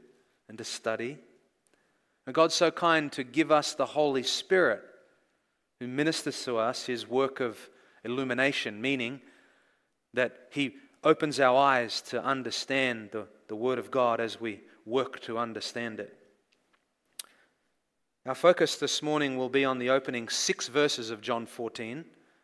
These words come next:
I want us to read the opening fifteen verses together and then, and then pray. And so follow along with me in your Bibles as I read. John chapter fourteen, verse one,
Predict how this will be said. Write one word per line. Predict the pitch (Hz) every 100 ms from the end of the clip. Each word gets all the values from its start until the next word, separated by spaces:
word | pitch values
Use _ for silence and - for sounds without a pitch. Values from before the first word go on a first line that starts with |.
| _ _ -
I |
want | 156
us | 170
to | 147
read | 131 160 165 127 - -
the | 131
opening | 151 143 127
fifteen | - 196 - 151 127
verses | 135 - 127 -
together | 120 131 127 123
and | 117
then, | 117 107 - - -
and | 117
then | 120 113
pray. | - 165 143 113 - - - - -
And | 127
so | 147
follow | 202 226
along | 185 160
with | 160 147
me | 143
in |
your | 143 151
Bibles | 131 120 127 160 -
as | 127 131
I |
read. | 139 123 117 151 - _ _ _ _ _ _ _ _ _ -
John | 143 160
chapter | 165 143
fourteen, | - 156 160 151
verse | 131 139 127 -
one, | 139 127 143